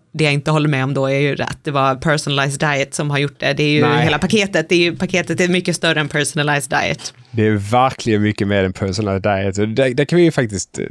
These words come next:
Speaker 2: vi, ska vi gå lite snabbt? Hur hade man gjort det här på riktigt då?
Speaker 1: Ja. <laughs> Om jag vill, om frå-, om det var frågeställningen.
Speaker 2: Ja.
Speaker 1: Vad är effekten av personalized diet, eh, för kardiometabol hälsa jäm-, jämfört med generisk, eh,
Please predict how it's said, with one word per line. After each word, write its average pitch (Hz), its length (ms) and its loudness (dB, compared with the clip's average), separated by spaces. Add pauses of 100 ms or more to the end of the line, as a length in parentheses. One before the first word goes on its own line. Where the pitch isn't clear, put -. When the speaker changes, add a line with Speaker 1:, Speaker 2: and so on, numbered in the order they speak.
(200)
Speaker 2:
vi, 50 120 -8 (720)
ska - 200 -2
vi 135 100 2
gå 143 200 0
lite 151 320 -2
snabbt? 120 320 0
Hur 160 120 6
hade 147 220 4
man 135 100 2
gjort 135 220 0
det 123 80 0
här 117 100 2
på - 160 -8
riktigt 117 380 -2
då? - 200 -2 (560)
Speaker 1:
Ja. 233 260 0 (920)
<laughs> 170 80 -2 (320)
Om 233 200 2
jag 233 80 2
vill, 226 160 0
om 240 160 2
frå-, 240 180 2
om 233 220 4
det 247 140 2
var 214 120 0
frågeställningen. 180 760 0
Speaker 2:
Ja. 127 320 2 (100)
Speaker 1:
Vad 185 360 2
är 175 140 0
effekten 165 380 -2
av 151 80 -2
personalized 151 720 -2
diet, 151 520 -2 (180)
eh, - 260 -6
för 143 340 -4
kardiometabol 147 680 -6
hälsa 139 460 -4
jäm-, 160 340 -2
jämfört 147 320 -4
med 147 220 -4
generisk, 143 540 -4 (1000)
eh, 147 60 -8